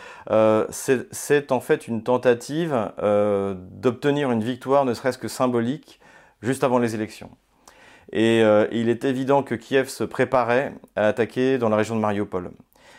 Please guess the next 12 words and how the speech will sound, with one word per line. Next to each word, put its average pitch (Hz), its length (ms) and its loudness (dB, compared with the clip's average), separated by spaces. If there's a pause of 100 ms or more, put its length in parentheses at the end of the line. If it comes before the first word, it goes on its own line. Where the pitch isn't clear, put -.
(300)
Et 117 180 2
il 117 80 2
est 107 120 2
aussi, 110 380 -2
euh, 101 300 2
ou 113 100 -4
de 117 80 0
Volnovacha, 113 560 2
c'est-à-dire 92 320 -8
plus - 180 -12
au 107 100 0
nord. 92 280 -4